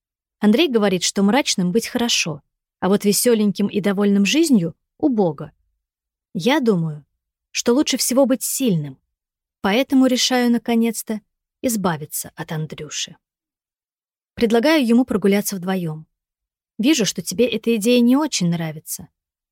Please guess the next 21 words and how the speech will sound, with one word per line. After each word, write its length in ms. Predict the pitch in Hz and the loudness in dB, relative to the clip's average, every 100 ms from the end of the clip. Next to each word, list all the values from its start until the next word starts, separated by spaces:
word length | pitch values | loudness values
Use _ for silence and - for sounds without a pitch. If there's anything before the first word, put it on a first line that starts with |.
| _ - | _ -2
Возможно, 460 | 202 240 320 254 | 2 4 4 4
даже 260 | 226 269 254 | 4 2 0
ты 140 | - 202 | -2 -2
чувствуешь 500 | - 277 214 226 - | -2 -4 0 0 0
себя 240 | 220 240 | -2 0
лишней. 560 | 247 262 - 170 156 _ _ _ _ _ _ - | 0 -2 -2 -4 -8 _ _ _ _ _ _ 2
Но 140 | 240 | 2
это 200 | 247 240 | 4 4
ненадолго. 680 | 233 240 214 202 160 160 156 _ _ _ _ - | 4 4 2 -2 -2 -10 -20 _ _ _ _ -12
Скоро 360 | - - 220 | -4 0 4
мы 140 | 220 226 | 4 2
опять 580 | 226 - 226 156 - - | -2 -2 -2 -4 -8 -12
будем 320 | 170 156 156 | -10 -8 -10
вместе. 560 | 156 160 151 - - - _ _ _ _ _ _ _ _ _ | -10 -10 -10 -12 -14 -18 _ _ _ _ _ _ _ _ _
С 120 | - | 0
Андреем 340 | 214 262 330 220 | 2 4 4 4
я 220 | 196 202 | 2 2
иду 160 | 202 - | 0 -2
в 40 | |
сторону 360 | - 226 233 233 | 0 2 2 0
парка, 480 | 226 175 - 156 | -2 -4 -6 -18